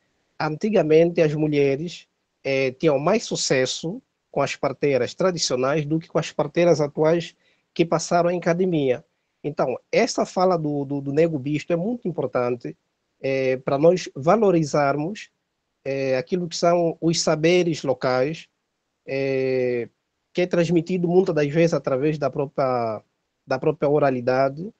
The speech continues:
Vocês vejam, por exemplo, eh, como é que é possível alguém que vive numa terra tão fértil, tão abundante, e ouvimos no noticiário que aquela comunidade tá a passar fome.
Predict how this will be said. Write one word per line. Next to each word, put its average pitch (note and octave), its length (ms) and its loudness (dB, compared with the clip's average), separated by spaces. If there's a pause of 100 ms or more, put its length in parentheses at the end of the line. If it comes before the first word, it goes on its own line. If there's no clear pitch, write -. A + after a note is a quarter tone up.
(380)
Vocês F3 360 -2
vejam, E3+ 420 2
por D3 140 0
exemplo, C#3+ 840 2 (580)
eh, C3 320 -2
como G3 200 4
é G3+ 40 2
que G#3+ 120 4
é - 20 2
possível D#3+ 600 0
alguém D#3+ 240 0
que D#3 160 -4
vive C#3 340 0
numa D#3 260 0
terra A#2+ 580 -2 (420)
tão F3 200 2
fértil, B2 760 -4 (540)
tão F3+ 180 4
abundante, D3+ 840 -2 (580)
e F3 140 2
ouvimos G#3+ 360 2
no G#3+ 140 -2
noticiário G3+ 640 0
que - 120 -2
aquela G#3 320 2
comunidade G3+ 460 0
tá G#3+ 120 0
a - 20 -2
passar - 340 -4
fome. B2+ 500 2